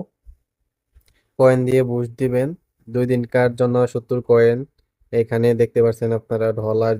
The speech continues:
দিয়ে বুস্ট করতে পারবেন। ডলার বাড়িয়ে দেবেন, কত ডলার দিবেন, ষাট সেন্ট, দুই দিন পঞ্চাশ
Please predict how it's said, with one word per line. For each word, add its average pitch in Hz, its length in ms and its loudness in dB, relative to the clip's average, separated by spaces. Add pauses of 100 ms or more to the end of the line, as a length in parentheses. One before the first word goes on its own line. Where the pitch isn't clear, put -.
দিয়ে 113 200 -2 (540)
বুস্ট 110 320 -4
করতে 117 280 2
পারবেন। 113 300 0 (1300)
ডলার 113 440 2
বাড়িয়ে 113 340 2
দেবেন, 113 240 2 (200)
কত 113 140 -4 (140)
ডলার 110 240 0 (100)
দিবেন, 110 260 0 (1300)
ষাট 110 240 -2 (160)
সেন্ট, 120 280 -2 (640)
দুই 117 240 0 (100)
দিন 120 120 0 (760)
পঞ্চাশ 117 320 0